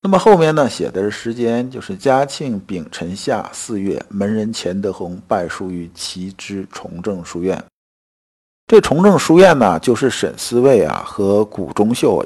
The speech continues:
一起办的这个书院。那么到这个地方呢，咱们整个《传习录》上中下篇呢，基本就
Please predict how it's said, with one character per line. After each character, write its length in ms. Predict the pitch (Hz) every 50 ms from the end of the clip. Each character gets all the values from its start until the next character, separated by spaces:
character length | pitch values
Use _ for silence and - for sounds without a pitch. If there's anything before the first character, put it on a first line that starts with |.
| - -
一 160 | 117 113 104
起 380 | 101 - - - - 67 76 78
办 200 | - 110 101 90
的 80 | 87
这 120 | - - 82
个 80 | 78
书 180 | - - - 73
院。 180 | 73 80 - - - _ _ _ _ _ _ _ _ _ _ _ _ _ _ _ _ _ _ _ -
那 100 | 190 202
么 80 | 202
到 180 | 185 214 202 202
这 220 | - 233 240 208
个 60 | 151 139
地 120 | 151 147
方 220 | 131 131 123 120 123
呢， 240 | 117 104 95 95
咱 220 | 90 - 95 98 120
们 120 | 147 147
整 160 | 131 113 90 78
个 120 | 78 104 104
《传 300 | - - - 95 117 135
习 160 | - - 113
录》 240 | 113 139 135 110 95
上 340 | - - - 123 117 110
中 220 | 104 101 101 107 107
下 180 | - - 101
篇 220 | 85 85 - 98 92
呢， 160 | 95 85 73
基 160 | - - -
本 180 | 101 104 92 78 -
就 300 | - 95 90 90 90